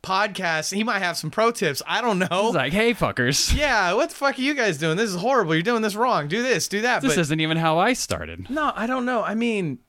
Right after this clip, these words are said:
Speaker 1: <sighs> and then my next person, for some reason, was Joe Biden, which is a huge swing.
Speaker 2: You're on a
Speaker 1: Like,
Speaker 2: big Joe kick.
Speaker 1: No, I know. Like, I, well, 'cause
Speaker 2: <laughs> Who's the third guy named
Speaker 1: it's 'cause
Speaker 2: Joe?
Speaker 1: of Blake. Blake. So Blake's very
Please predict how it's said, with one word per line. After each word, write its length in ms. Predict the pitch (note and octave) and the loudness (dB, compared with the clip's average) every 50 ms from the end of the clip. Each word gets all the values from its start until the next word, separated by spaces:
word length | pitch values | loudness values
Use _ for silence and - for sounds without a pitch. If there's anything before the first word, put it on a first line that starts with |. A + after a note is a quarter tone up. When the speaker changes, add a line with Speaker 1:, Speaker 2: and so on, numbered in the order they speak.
| _ _ - | _ _ -14
Speaker 1:
<sighs> 640 | - - - - - - - - - - - _ | -12 -12 -12 -12 -14 -16 -18 -20 -20 -20 -14 _
and 140 | - F3+ G#3 | -4 -2 0
then 180 | B3 C4 A#3 G#3+ | 0 0 0 -2
my 200 | F#3 F#3+ F#3+ F#3 | 0 0 0 0
next 240 | F#3+ G#3 A#3+ A#3+ - | 0 0 0 -2 -2
person, 480 | - A#3+ G#3 G#3 G#3 - G3+ F#3+ F#3 | -2 0 0 0 0 -2 -4 -4 -4
for 160 | E3+ - D#3+ | -4 -4 -6
some 240 | D#3 - F#3+ F3+ F3 | -4 -2 -2 -2 0
reason, 280 | F3+ F#3 F#3 F3+ F#3 F3 | 0 0 0 -2 -2 -2
was 180 | E3 D#3 C3 G2 | -2 -2 -4 -6
Joe 280 | F#2+ - C3+ C#3+ D3+ | -6 -4 -2 -2 -2
Biden, 360 | C#3 B2 C3+ D3 D3 C#3+ D3 D#3 | -2 -2 -2 -2 -2 -2 -2 -4
which 120 | E3 - | -4 -2
is 140 | G#3+ G#3+ A#3+ | -4 -2 -2
a 80 | C4+ | -2
huge 340 | C4 C4 E4+ F#4 F4+ D4+ A3+ | -2 0 0 0 0 0 -2
swing. 240 | - - - A#3 G3+ - - - - | -2 -2 -2 -4 -4 -4 -8 -10 -6
Speaker 2:
You're 180 | F#3 G#3 B3 C4 | -2 0 2 4
on 80 | C4 | 4
a 60 | A#3+ | 2
Speaker 1:
Like, 80 | A3 G3 | 2 2
Speaker 2:
big 160 | A3+ A3+ F3+ | 0 0 0
Joe 200 | D3 E3+ G#3 A#3 | 0 2 2 2
kick. 440 | A#3 - B2+ F2 F2 - - - F3 | 2 0 -2 -2 -2 -6 -8 -6 -2
Speaker 1:
No, 200 | G#3+ E4+ F#4+ D#4+ - | 0 2 2 2 2
I 100 | G#3 A3 | 0 -2
know. 460 | D4 F4+ G#4+ A4 G4 C#4+ G#3+ F3 E3 E3+ | 0 2 2 2 4 4 4 2 2 2
Like, 300 | F#3 A3 G#3+ - - A#3 - | 0 0 0 0 -2 -2 -2
I, 80 | A3+ A#3+ | -2 0
well, 240 | A#3 B3+ D4 C#4+ | 0 0 0 0
'cause 280 | - - D4 C#4+ A3+ - | 0 0 -2 -2 -2 -2
Speaker 2:
<laughs> 20 | - | 0
Who's 180 | F3+ A#3 B3 | 0 0 2
the 80 | A3 A3 | 0 2
third 260 | - B3 D4 F4 - | 2 2 2 2 2
guy 180 | E3 C3+ B2+ A#2+ | 2 2 2 2
named 160 | A2+ A2+ A2+ | 2 2 2
Speaker 1:
it's 60 | A2 | 2
'cause 120 | D#4 D#4 - | 2 2 2
Speaker 2:
Joe? 160 | - - A2 | 2 2 2
Speaker 1:
of 40 | - | 2
Blake. 320 | E3+ F#3 F3+ E3+ D3+ - - | 2 2 2 0 0 -2 -6
Blake. 220 | D#3+ F3+ G3+ G3 G3 | -2 0 0 0 0
So 160 | - G3+ F#3 | 0 -2 -2
Blake's 320 | E3+ F#3 G#3 G#3 G3 G3 | 0 0 0 0 0 0
very 320 | F3 F3+ F3+ E3+ D#3 B2+ | 0 0 2 2 0 -2